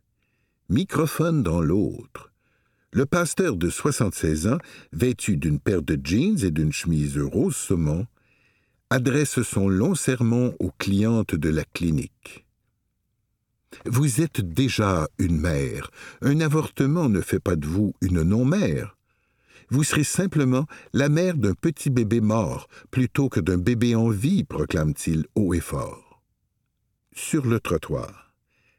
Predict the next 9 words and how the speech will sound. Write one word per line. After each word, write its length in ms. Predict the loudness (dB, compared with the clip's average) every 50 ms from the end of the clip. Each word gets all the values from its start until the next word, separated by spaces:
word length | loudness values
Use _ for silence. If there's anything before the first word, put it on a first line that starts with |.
| _ _ _
Shannon 720 | -6 -6 -2 0 0 2 2 2 2 2 2 2 0 -2 -4 -2
Borrell, 720 | 0 0 2 2 2 2 2 2 0 0 0 -2 -4 -6 -10 -20 -20 _ _ _ _ _
la 320 | -4 0 0 2 2 0 0
directrice 640 | 0 0 0 0 0 -2 -2 -2 -2 -2 -2 -2 -2
d'équipe 460 | -4 -4 -4 -2 -2 -2 -2 -2 -4
de 140 | -4 -4 -4
Charlotte 500 | -2 -2 0 0 0 0 -2 -4 -6 -6
for 220 | -6 -4 -4 -4 -6
Choice, 460 | -4 -2 0 0 2 0 -2 -4